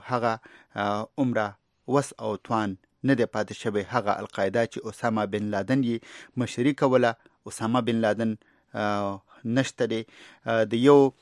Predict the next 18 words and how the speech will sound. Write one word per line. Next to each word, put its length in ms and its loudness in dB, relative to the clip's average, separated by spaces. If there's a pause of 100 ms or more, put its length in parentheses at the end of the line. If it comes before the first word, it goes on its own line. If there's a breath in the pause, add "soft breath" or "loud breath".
(160)
بر 140 0
اعظم 260 4
نه 120 0
په 120 -6
بل 440 0
بر 200 -2
اعظم 260 0
کې 140 -8
دوی 260 -6
حملې 560 -4
نشي 180 -2
کولی. 420 0 (500 loud breath)
په 180 4
شمالي 600 2 (100)
افریقا 420 -2
کې 320 -2
چې 120 -8
د 80 -2